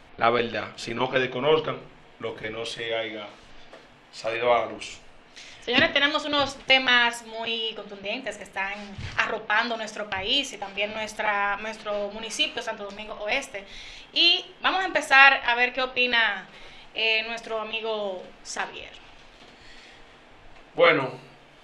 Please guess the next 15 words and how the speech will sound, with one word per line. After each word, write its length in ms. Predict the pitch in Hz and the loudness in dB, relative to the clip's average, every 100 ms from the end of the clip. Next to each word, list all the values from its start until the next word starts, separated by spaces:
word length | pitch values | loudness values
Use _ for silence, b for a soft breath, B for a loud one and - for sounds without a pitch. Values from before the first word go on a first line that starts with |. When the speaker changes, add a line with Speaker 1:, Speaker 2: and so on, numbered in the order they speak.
| - | -12
Speaker 1:
comentario 680 | 156 160 151 156 170 180 170 | -4 0 4 8 8 6 2
mío 380 | 156 160 156 143 | 0 0 0 0
se 140 | 143 | 0
va 100 | 139 | 4
basado 800 | 147 147 151 143 139 131 120 117 - - - - - - - - - - | 6 6 10 12 12 8 4 2 -2 -18 -20 -20 -18 -18 -18 -16 -12 -6
en 240 | 123 127 | -4 0
los 520 | 123 113 101 95 80 - - - - - - - - - - - - - - - - - - - - - - - - - | 2 2 2 2 -2 -8 -14 -16 -20 -20 -20 -20 -20 -20 -20 -20 -20 -20 -20 -20 -20 -20 -20 -20 -20 -20 -20 -20 -14 -4
ilegales. 760 | 139 131 127 135 107 104 - - - - | 2 4 8 6 4 -6 -12 -16 -20 -2
Ya 200 | 120 127 | 2 2
le 80 | 127 | 2
vamos 200 | 123 - | -2 0
a 80 | 135 | 0
cambiar 280 | 123 131 131 | 0 0 -2
el 140 | 117 | -4
nombre. 340 | 123 107 101 | -6 -6 -10